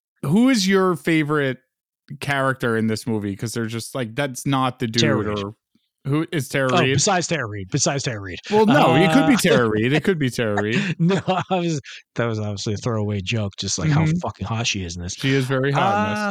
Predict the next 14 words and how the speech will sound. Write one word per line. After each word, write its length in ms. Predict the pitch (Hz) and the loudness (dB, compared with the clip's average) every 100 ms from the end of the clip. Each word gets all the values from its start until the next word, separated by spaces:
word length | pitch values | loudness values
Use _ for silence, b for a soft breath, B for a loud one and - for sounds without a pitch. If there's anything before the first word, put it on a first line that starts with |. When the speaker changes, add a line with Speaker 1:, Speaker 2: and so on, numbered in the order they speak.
| 196 | -6
Speaker 2:
Uh, 60 | - _ _ _ _ _ _ _ _ _ _ _ _ _ _ - - _ _ _ _ _ - | -14 _ _ _ _ _ _ _ _ _ _ _ _ _ _ -18 -18 _ _ _ _ _ -6
give 140 | 175 | -4
me 140 | 175 | -4
a 60 | 143 | -2
second 500 | 151 - 123 123 110 | -4 -4 -6 -4 -4
here. 320 | 117 110 104 95 | -4 -4 -6 -4
I 80 | 147 | -2
wanna, 300 | 165 170 120 | -2 -2 -2
Speaker 1:
Yeah. 80 | |
Speaker 2:
I 120 | 110 143 | -2 -2
wanna 440 | 139 151 175 220 | 0 0 0 -2
say 680 | - 202 196 190 190 190 180 - | -4 -2 0 0 -2 -2 -6 -4
Ben 280 | 160 160 160 | -2 0 0
Gazzara's 760 | 156 123 151 160 170 160 135 | -2 0 0 0 0 -2 -4